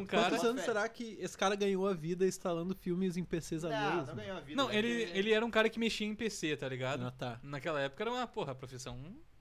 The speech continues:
Speaker 2: né?
Speaker 3: Ainda
Speaker 2: raríssima.
Speaker 3: é.
Speaker 2: O nome dele era Heron.
Speaker 3: <laughs>
Speaker 2: Eu lembro do nome dele, né?
Speaker 3: <laughs> É, isso é difícil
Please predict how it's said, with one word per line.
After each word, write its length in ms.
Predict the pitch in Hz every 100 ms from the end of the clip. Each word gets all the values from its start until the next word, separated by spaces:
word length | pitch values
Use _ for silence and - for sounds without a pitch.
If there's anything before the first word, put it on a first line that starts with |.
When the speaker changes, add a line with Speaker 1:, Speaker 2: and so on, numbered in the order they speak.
| -
Speaker 2:
né? 320 | 170 135 180 196
Speaker 3:
Ainda 60 | 139 117 120 156
Speaker 2:
raríssima. 60 | 160
Speaker 3:
é. 180 | 147 135
Speaker 2:
O 20 |
nome 120 | 131 135
dele 160 | 143
era 180 | 170 175 160
Heron. 300 | 170 151 147 - - - - - - -
Speaker 3:
<laughs> 520 | 147 - - - - -
Speaker 2:
Eu 100 | 127
lembro 240 | 143 147
do 80 | 139
nome 200 | 139 135
dele, 220 | 135 139
né? 120 | 143 127 - - -
Speaker 3:
<laughs> 420 | 214 - 247 -
É, 200 | 233 202 -
isso 120 | 202
é 20 |
difícil 100 | 175